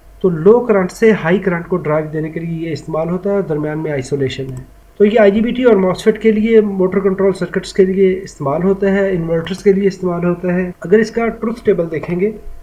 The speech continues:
input एलईडी का function देख लें, ये इस आईसी का function नहीं है, मैं उससे मिलता जुलता आपको ये एक function दिखा रहा हूँ कि जब हम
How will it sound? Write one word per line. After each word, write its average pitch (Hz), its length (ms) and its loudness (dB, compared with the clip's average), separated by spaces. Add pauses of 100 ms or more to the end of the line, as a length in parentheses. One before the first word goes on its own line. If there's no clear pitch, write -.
(200)
input 220 360 0
एलईडी 196 400 2
का 190 120 -2
function 185 380 0
देख 127 260 -4
लें, - 100 -18 (200)
ये 196 100 -4
इस 220 220 -2
आईसी 196 280 0
का 208 120 0
function 196 340 0
नहीं 190 260 2
है, 214 100 2
मैं 208 160 0
उससे 185 300 -2
मिलता 180 360 0
जुलता 180 360 0
आपको 160 220 -8
ये 170 100 -6
एक 160 120 -12
function 165 300 -10 (240)
दिखा 147 280 -6
रहा 165 100 -2
हूँ 208 180 -6 (500)
कि 185 80 2
जब 202 220 0
हम 190 340 0